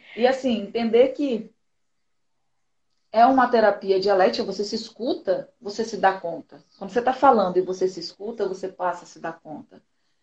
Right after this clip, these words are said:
E existem vários tipos de psicoterapia, teorias e métodos, né? Porque nós temos várias abordagens na psicologia e cada uma traz a sua,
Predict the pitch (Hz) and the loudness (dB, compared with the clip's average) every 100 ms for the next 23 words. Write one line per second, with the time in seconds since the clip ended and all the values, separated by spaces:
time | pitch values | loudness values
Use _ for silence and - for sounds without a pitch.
0 | _ _ _ _ - 208 202 196 190 190 | _ _ _ _ -12 -6 -4 -2 0 2
1 | 180 - _ _ _ 208 214 269 254 226 | 0 -2 _ _ _ -2 0 -2 0 6
2 | - 202 196 202 - 180 160 - - 190 | 6 6 2 -2 -2 -6 -10 -16 -6 -2
3 | 180 170 - 196 208 208 185 202 220 - | 0 -2 -4 -6 0 2 2 2 0 0
4 | 170 170 180 185 175 160 180 202 - 180 | -6 -4 -2 -2 -8 -10 -8 -8 -10 -14
5 | 180 196 185 180 190 226 190 180 180 170 | -14 -16 -10 2 4 4 2 0 0 0
6 | 175 190 214 190 170 - _ 208 247 214 | 0 0 0 -8 -10 -12 _ 0 0 0
7 | 247 - 330 - 220 240 - - _ 233 | -4 -2 0 2 2 0 -2 -8 _ 2
8 | 208 226 254 269 262 | 2 2 0 0 0